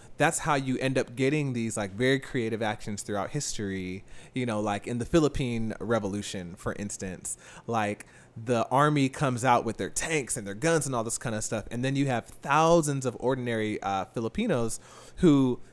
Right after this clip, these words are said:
uh, come out with cheeseburgers and orange soda, and they're yelling at, they're yelling with smiles on their faces at the soldiers saying,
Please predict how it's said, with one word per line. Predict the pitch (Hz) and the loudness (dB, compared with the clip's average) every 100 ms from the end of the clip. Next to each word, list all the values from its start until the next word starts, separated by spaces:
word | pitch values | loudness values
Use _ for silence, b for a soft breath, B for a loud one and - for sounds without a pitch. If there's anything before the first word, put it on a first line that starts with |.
| B _ - 135 | B _ -6 2
uh, | 123 - | 2 2
come | - 170 | 0 2
out | 156 | 4
with | 127 123 | 2 -2
cheeseburgers | - - 165 147 143 139 131 131 107 | -4 -2 -2 2 4 6 4 4 -2
and | 107 | 0
orange | 151 160 156 | 4 4 2
soda, | - 135 127 120 117 | 2 2 4 2 0
and | 120 | -2
they're | 113 | -2
yelling | 110 139 180 175 | 0 0 0 0
at, | 151 98 - | 0 -2 -4
they're | 127 123 | -2 0
yelling | 120 156 156 | 2 2 2
with | 139 - | 0 -2
smiles | - 135 147 | 0 0 0
on | 139 | 0
their | 127 | -2
faces | 131 123 117 | -2 -4 -4
at | |
the | 117 | -6
soldiers | - 160 147 127 | 0 2 2 0
saying, | 123 120 | -2 -2